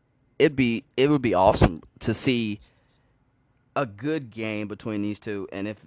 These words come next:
there's no defense, I mean, you know that these offenses are gonna light it up. Texas Tech has usually had a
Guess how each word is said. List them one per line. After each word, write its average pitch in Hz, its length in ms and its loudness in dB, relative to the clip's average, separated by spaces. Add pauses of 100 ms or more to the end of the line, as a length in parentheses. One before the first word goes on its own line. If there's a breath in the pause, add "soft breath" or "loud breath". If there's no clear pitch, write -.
there's 113 240 -8
no 143 220 -4
defense, 110 560 -12
I 87 40 -16
mean, 107 280 -10
you 123 160 -14
know 131 180 -2
that 95 160 -8
these 101 140 -14
offenses 90 500 -10
are 90 60 -18
gonna 87 200 -12
light 87 260 -12
it 82 100 -14
up. 82 100 -14
Texas 113 260 -14
Tech 101 200 -12
has 92 120 -18
usually 98 300 -14
had 98 260 -12
a 85 80 -16